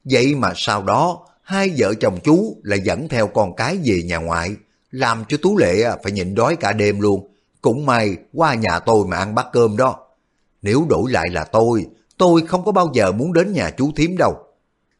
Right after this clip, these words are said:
Quang Khánh và vợ Lương Quế Lan sắc mặt âm trầm. Không tới thì không tới, nhà tôi không có giống nhà chị nghèo rớt mồng tơi đâu,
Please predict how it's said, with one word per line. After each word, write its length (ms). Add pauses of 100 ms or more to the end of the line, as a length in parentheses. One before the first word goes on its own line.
(180)
Quang 300
Khánh 380 (180)
và 280
vợ 260
Lương 300
Quế 160
Lan 360 (160)
sắc 320
mặt 180 (100)
âm 200
trầm. 220 (720)
Không 420
tới 340
thì 120
không 240
tới, 540 (200)
nhà 260
tôi 500 (160)
không 140
có 120
giống 200
nhà 200
chị 460
nghèo 300
rớt 220
mồng 220
tơi 200
đâu, 240